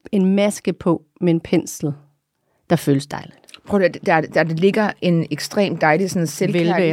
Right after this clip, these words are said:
Speaker 2: selvkærligheds-
Speaker 1: ikke?
Speaker 2: og velvære
Speaker 1: Ja.
Speaker 2: fornemmelse med at stå med en pensel, som man påfører et produkt i ansigtet.
Speaker 1: Mm.
Speaker 2: For jeg synes nogle gange, når jeg putter produkter på mine hænder, så giver jeg mig ikke selv nok tid til ligesom at,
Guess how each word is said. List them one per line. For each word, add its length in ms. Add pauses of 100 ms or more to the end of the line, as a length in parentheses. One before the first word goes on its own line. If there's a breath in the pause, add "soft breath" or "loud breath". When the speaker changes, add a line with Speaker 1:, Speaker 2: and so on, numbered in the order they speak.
(140)
Speaker 2:
selvkærligheds- 80
Speaker 1:
ikke? 220
Speaker 2:
og 120
velvære 500
Speaker 1:
Ja. 60 (320 loud breath)
Speaker 2:
fornemmelse 520
med 180
at 80
stå 120
med 120
en 60
pensel, 320
som 120
man 140
påfører 420
et 60
produkt 500 (160)
i 100
ansigtet. 540 (140)
Speaker 1:
Mm. 120 (240 loud breath)
Speaker 2:
For 80
jeg 60
synes 120
nogle 180
gange, 120
når 80
jeg 120
putter 220
produkter 360
på 200
mine 160
hænder, 240
så 140 (200)
giver 120
jeg 60
mig 80
ikke 160
selv 180
nok 260 (920 soft breath)
tid 260
til 120
ligesom 300
at, 140